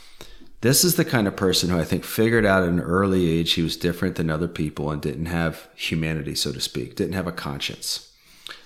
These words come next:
And it became difficult for him to navigate his world because he was different and he figured it out.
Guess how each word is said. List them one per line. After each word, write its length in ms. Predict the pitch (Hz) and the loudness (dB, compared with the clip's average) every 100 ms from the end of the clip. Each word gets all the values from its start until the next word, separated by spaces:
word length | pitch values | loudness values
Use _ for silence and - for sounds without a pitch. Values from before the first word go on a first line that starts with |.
| - | -6
And 100 | 90 | -2
it 40 | 85 | -2
became 380 | 90 98 85 | 0 0 -2
difficult 480 | - 104 - - 101 | 0 0 0 0 -2
for 140 | - 92 | 0 -2
him 380 | 90 87 85 - | 0 -2 -2 -4
to 260 | - 92 82 | 0 0 2
navigate 720 | 80 82 87 87 87 80 78 | 0 0 0 -2 0 -2 -2
his 240 | 82 73 | -8 -8
world 480 | 80 87 85 76 - | -4 -2 -2 -4 -6
because 560 | 80 - 73 71 - - | -10 -6 -6 -6 -8 -16
he 120 | - 80 | -8 -4
was 140 | 78 | -4
different 380 | - 135 - - | 0 0 -2 -8
and 100 | 80 | -6
he 80 | 80 | -6
figured 340 | - 80 76 | -4 -4 -4
it 100 | 73 | -4
out. 340 | 87 78 - | -2 -4 -8